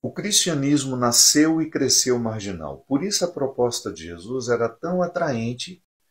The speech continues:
aos que eram rejeitados pela religião dominante, pois os incluía. Jesus buscava os marginalizados do seu tempo e fazia deles seus seguidores.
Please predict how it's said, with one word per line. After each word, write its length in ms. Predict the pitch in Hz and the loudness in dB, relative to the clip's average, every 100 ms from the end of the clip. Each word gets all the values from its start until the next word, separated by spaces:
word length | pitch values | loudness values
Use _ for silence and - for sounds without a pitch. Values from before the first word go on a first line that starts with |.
| _ _ - | _ _ -4
aos 300 | 160 165 - | 0 4 4
que 200 | 175 127 | 4 4
eram 300 | 92 87 87 | 4 0 -8
rejeitados 1120 | - 151 180 180 180 - 131 135 135 143 - | -4 0 2 2 2 2 4 4 2 0 -2
pela 320 | - 131 127 | 0 2 2
religião 580 | 110 131 131 101 101 107 | 0 -2 -2 -6 -6 -6
dominante, 760 | 107 113 92 76 71 - - _ _ _ _ - | -10 -10 -12 -14 -18 -18 -20 _ _ _ _ -12
pois 180 | 90 92 | -8 -4
os 160 | 95 | -4
incluía. 560 | 110 117 127 120 113 - _ _ _ _ _ _ _ _ _ | -4 -6 -6 -4 -4 -8 _ _ _ _ _ _ _ _ _
Jesus 380 | 107 127 156 165 | 2 4 4 0
buscava 640 | 147 180 - - 107 104 | 0 4 4 6 4 4
os 140 | 101 90 | 0 -6
marginalizados 960 | 85 85 95 110 113 95 87 85 85 | -8 -8 -6 -6 -4 -2 -2 -2 -10
do 120 | 92 101 | -10 -4
seu 280 | - 135 | 0 -2
tempo 360 | 135 139 139 - | -4 -10 -10 -16
e 60 | 127 | -10
fazia 400 | 123 101 101 95 | -4 -4 -4 -8
deles 680 | 85 90 98 98 - - _ - | -6 -6 -2 0 0 -2 _ 0
seus 400 | - 120 120 - | 2 2 0 -2
seguidores. 760 | 95 78 80 - - - | -2 -12 -16 -8 -6 -6